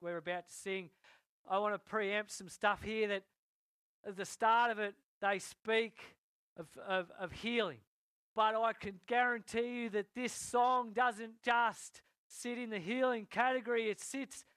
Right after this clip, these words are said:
in every category of our lives, of the anxiety, of the fear, of the deception. It breaks down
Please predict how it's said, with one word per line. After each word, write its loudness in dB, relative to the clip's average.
in -4
every 2
category 0
of -2
our 4
lives, 0
of 4
the 0
anxiety, 4
of -4
the -2
fear, 0
of -2
the 0
deception. -2
It -4
breaks 2
down 0